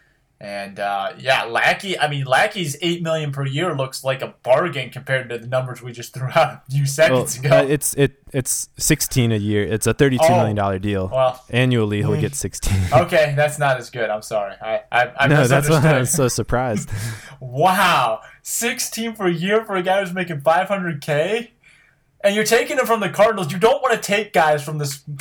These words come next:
Speaker 1: There are three teams you don't wanna sign guys from. The Patriots in football, the Spurs in basketball, and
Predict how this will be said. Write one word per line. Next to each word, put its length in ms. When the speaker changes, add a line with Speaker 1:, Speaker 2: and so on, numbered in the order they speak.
Speaker 1:
There 100
are 40
three 280
teams 280
you 80
don't 220
wanna 160
sign 280
guys 280
from. 280
The 120
Patriots 500
in 140
football, 580
the 100
Spurs 720
in 140
basketball, 880
and 460